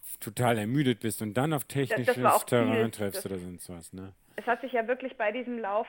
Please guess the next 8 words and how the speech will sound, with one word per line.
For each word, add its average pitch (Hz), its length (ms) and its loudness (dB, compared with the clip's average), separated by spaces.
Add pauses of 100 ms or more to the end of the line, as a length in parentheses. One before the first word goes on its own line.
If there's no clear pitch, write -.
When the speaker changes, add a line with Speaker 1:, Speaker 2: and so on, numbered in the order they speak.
Speaker 2:
glaub 220 280 -4
ich, - 180 -10
auch - 160 -12
niemand 240 400 -6
groß 220 300 -6 (140)
verletzt. 208 340 0 (160)
Es - 160 -8
sind 208 180 -6